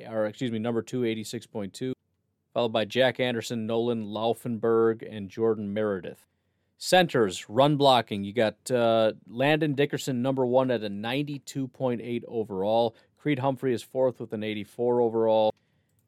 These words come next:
And then, strangely enough, pass blocking is kinda lacking here.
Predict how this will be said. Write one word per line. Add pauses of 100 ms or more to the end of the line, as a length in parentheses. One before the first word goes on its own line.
And
then,
strangely
enough,
pass
blocking
is
kinda
lacking
here.